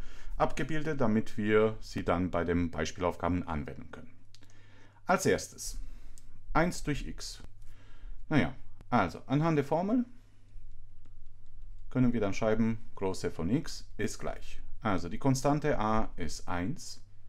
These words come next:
durch die Ableitung von x ist ebenfalls eins mal ln vom Nenner,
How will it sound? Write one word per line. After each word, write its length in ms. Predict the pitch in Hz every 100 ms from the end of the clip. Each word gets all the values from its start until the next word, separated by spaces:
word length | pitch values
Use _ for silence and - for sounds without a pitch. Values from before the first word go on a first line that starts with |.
| - - - - - -
durch 500 | 143 143 196 - - - -
die 160 | 147
Ableitung 540 | 156 - 120 117 117 101
von 200 | 104 92
x 280 | 117 - -
ist 180 | 87 -
ebenfalls 640 | 127 139 - 78 71 -
eins 540 | 87 107 190 - - - - - - -
mal 480 | 95 95 120 175 220 - - - - - - - - - -
ln 500 | - 143 95 95 123 -
vom 200 | - 180
Nenner, 280 | 110 76